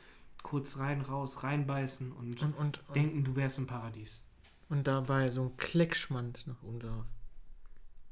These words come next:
Speaker 1: Jetzt kommt er mir mit so Flammkuchentechniken. <laughs> Schmand auf eine Pizza. Das sind keine, der Grisha, <laughs>
Speaker 2: Flammkuchen
Speaker 1: der
Speaker 2: ist
Speaker 1: denkt,
Speaker 2: eh nur der kleine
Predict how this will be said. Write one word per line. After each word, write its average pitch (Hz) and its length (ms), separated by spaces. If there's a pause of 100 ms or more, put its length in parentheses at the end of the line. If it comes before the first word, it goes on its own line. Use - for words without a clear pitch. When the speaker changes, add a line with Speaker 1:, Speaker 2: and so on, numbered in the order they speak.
(280)
Speaker 1:
Jetzt - 160
kommt 147 220
er 147 80
mir 151 160
mit 151 180
so 147 100
Flammkuchentechniken. 131 1500 (120)
<laughs> - 100
Schmand 196 600
auf 196 180
eine 180 100
Pizza. 123 600 (880)
Das 135 80
sind 226 160
keine, 233 260 (200)
der 160 80
Grisha, 202 600
<laughs> - 60 (320)
Speaker 2:
Flammkuchen 175 460
Speaker 1:
der 170 80
Speaker 2:
ist 175 60 (100)
Speaker 1:
denkt, 156 40
Speaker 2:
eh 160 140
nur 156 220
der 147 340
kleine 156 220